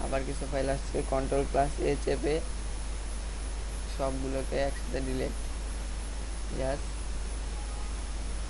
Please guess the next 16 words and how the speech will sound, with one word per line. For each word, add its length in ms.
কন্টিনিউ। 440
যে 160
দুটা 260
ফাইল 240
আছে 220
এটা 180
আমাদের 220
কোনো 120
সমস্যা 340
হবে 220
না, 140
তাই 160
আমরা 120
স্কিপ 260
দিয়ে 140
দিচ্ছি, 360